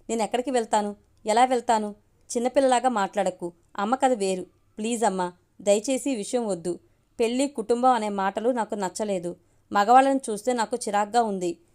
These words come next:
ఒక మగవాడి వల్లనే కదా నేను వీధిలోకి అనాథగా విసిరివేయబడ్డాను అనేది తలుచుకుంటేనే కోపం వస్తుంది, అసహ్యం వేస్తుంది. జయ,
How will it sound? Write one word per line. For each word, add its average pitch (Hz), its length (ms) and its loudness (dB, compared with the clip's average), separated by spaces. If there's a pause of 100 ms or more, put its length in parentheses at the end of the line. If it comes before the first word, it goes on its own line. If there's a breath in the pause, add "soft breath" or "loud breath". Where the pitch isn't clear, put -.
(100)
ఒక 226 160 0
మగవాడి 240 460 4
వల్లనే 226 300 -2
కదా 214 260 0 (220)
నేను 226 200 -4
వీధిలోకి 240 460 0
అనాథగా 226 360 0
విసిరివేయబడ్డాను 202 840 -2 (380)
అనేది 233 260 -2
తలుచుకుంటేనే 233 720 -2
కోపం 226 360 0
వస్తుంది, 190 420 -4 (360)
అసహ్యం 269 420 2
వేస్తుంది. 190 460 -4 (380)
జయ, 208 220 2